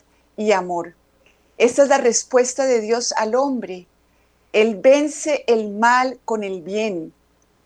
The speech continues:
Él es capaz de vencer todo lo que en nosotros se opone a Dios, y esto fue lo que hizo en nuestra Madre Santísima. No es que ella fuera especial y entonces Él la eligió porque fuera más perfecta que los demás.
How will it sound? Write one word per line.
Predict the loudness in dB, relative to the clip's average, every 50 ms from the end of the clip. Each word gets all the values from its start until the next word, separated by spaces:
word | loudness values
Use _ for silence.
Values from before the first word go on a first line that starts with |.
| _ _ _ _ _ _ _ 2
Él | 2 4 6
es | 6 4 4
capaz | 2 -2 -2 0 2 2 2 2 2
de | 0 0 0
vencer | 0 0 -4 -6 -10 -8 -4 -2 -2 -2 -2 _ _ _
todo | 2 2 4 4 2 0 -4
lo | -4 -6 -8 -6
que | -8 -8
en | -8 -8
nosotros | -10 -12 -12 -6 -6 -6 -6 -6 -10 -12
se | -8 -8 -8
opone | -8 -6 -6 -6 -6 -6 -6 -6
a | -6 -4
Dios, | -4 -2 -2 -2 -4 -6 -14 -20 _ _ _ _ _ _ _ -2
y | 0 0
esto | 0 0 -4 -6
fue | -2 0 0
lo | 0 0 -2
que | -2 -4
hizo | -4 -4 -6 -6 -4 -4 -4 -4 -6 _ _ _ _ _ _ _
en | -4 -2 0
nuestra | 0 -2 -2 -4 -6 -2
Madre | 0 0 0 0 -2
Santísima. | -4 -4 -6 -6 -8 -12 -14 -12 -10 -8 -8 -6 -8 -8 -10 _ _ _ _ -20 -20 -18 _ 2
No | 4 6 6
es | 6 4 0 -2
que | 2 4 6 6 6 6
ella | 4 4 4 2 2
fuera | 0 -2 4 6 6 8 8 6 4 4 4
especial | 2 2 2 0 -6 -2 -2 -2 -2 -4 -10 0 2 4 4 6 4 4 2 -2 -12 _ _ _ _ _ _ _ _ _ -6
y | -6
entonces | -4 -2 -2 0 0 0 0
Él | 0 0 2
la | 2 2
eligió | 0 0 -4 -10 -8 0 2 2 2 2 -2
porque | -8 -10 -8 -8 -10
fuera | -6 -4 -2 -2 0 0
más | -2 -4 -6 -6
perfecta | -10 -10 -10 -6 -8 -8 -8 -6 -10 -8
que | -8 -8
los | -10 -10 -10
demás. | -10 -10 -6 -2 -2 -2 -2 -2 -8 -18 -20